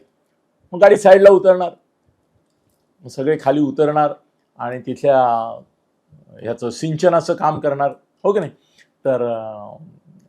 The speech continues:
आता तशी सोय नाही आहे. आता बसेस अशा सुसाट सुटतात, त्या असं मध्ये कुणाला तरी लघवी लघवी म्हणून थांबत नाही. मग सहा तासाचा प्रवास, त्यातल्या चार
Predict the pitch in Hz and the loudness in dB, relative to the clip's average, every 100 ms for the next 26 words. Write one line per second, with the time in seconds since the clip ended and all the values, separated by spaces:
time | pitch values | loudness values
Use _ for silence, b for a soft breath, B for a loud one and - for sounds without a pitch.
0 | _ _ _ 135 220 226 208 254 196 254 | _ _ _ -6 -2 0 0 0 2 2
1 | 240 208 185 175 160 151 175 160 160 185 | 4 2 2 -2 -6 0 2 2 0 0
2 | 180 180 202 175 - _ - 160 202 202 | 0 2 0 -2 -8 _ -12 0 4 4
3 | - 190 190 165 175 160 165 156 175 170 | 2 -4 -2 2 2 0 -4 -2 -2 -4
4 | _ _ 160 165 170 170 165 156 131 160 | _ _ 2 4 4 0 -4 -4 -2 0
5 | 170 175 180 202 190 196 190 170 143 - | 0 0 -4 0 2 2 2 0 -8 -10
6 | _ _ 175 277 269 - _ _ _ _ | _ _ 6 6 4 -6 _ _ _ _
7 | _ _ _ _ _ _ _ _ _ _ | _ _ _ _ _ _ _ _ _ _
8 | - 98 117 - 127 127 120 127 120 110 | -20 -20 -12 -10 -8 -8 -8 -8 -4 -2
9 | 104 95 - 98 120 123 120 _ - 151 | -2 -4 -10 -8 -4 -4 -4 _ -6 -2